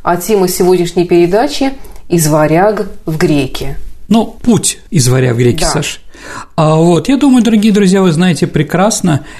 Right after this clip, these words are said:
Speaker 2: из наших учебников школьной программы, что был такой торговый путь, который соединял Скандинавию, а, с Византией, с Константинополем. А, ну, мы сегодня поговорим, что правда, что неправда.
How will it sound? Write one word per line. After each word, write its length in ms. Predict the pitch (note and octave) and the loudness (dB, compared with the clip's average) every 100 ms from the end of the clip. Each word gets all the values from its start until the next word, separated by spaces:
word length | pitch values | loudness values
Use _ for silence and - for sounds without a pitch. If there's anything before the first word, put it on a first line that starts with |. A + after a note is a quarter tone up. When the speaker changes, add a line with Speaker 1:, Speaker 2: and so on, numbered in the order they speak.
| - | -4
Speaker 2:
из 100 | C3+ | 0
наших 400 | E3 D3+ D#3 - | 2 0 -4 -4
учебников 720 | C3+ - F3+ G#3+ F#3 D#3 - - | -2 2 2 2 2 -2 -4 -10
школьной 560 | - - D#3 C#3+ C3 B2 | -10 -4 0 2 2 -2
программы, 680 | B2+ B2 B2+ D#3 G#3+ A3+ - - | -2 -2 0 0 2 0 -4 -14
что 260 | - - D3 | -10 -2 0
был 160 | E3 | 2
такой 300 | D3+ D3+ D3 | 0 -2 -2
торговый 500 | C#3 C#3 C3 B2+ B2+ | -2 -2 0 0 0
путь, 380 | B2 A3+ C4 - - - - | -2 -2 -2 -4 -10 -16 -6
который 400 | C#3+ D3+ C#3 B2 | -2 0 0 0
соединял 800 | - C#3 B2+ C#3+ C#3+ C3+ - - - - - - | 0 0 2 2 2 0 -4 -12 -20 -20 -20 -8
Скандинавию, 960 | - D#3 B2+ A#2+ C#3 A3 A#3+ B3+ B3+ - - - - | -2 0 2 2 2 2 2 2 2 -2 -10 -8 0
а, 320 | D#3 D3 D3 | 2 2 0
с 160 | - | 0
Византией, 580 | C4 A#3 F#3 C3 D3+ C3+ | 0 2 2 2 0 0
с 80 | C3 | 0
Константинополем. 1000 | - A3 - D3 - C#3+ C#3 - C3+ C3+ - - | 0 2 2 2 2 2 0 -2 -2 -4 -6 -2
А, 360 | D#3+ E3 E3+ E3+ | 0 2 2 2
ну, 120 | G3 | 4
мы 160 | C#4 C#4 | 4 4
сегодня 240 | C#4 B3 | 4 2
поговорим, 680 | - F#3+ G3+ G3 F#3+ E3+ D3 | 2 2 2 4 2 0 -4
что 160 | - | -4
правда, 380 | F3+ G#3 B3+ G#3 | -2 0 0 0
что 200 | - D#3+ | 0 2
неправда. 640 | C#3 C3+ D3 D3+ C3+ C#3+ | 2 2 -2 -2 -2 -4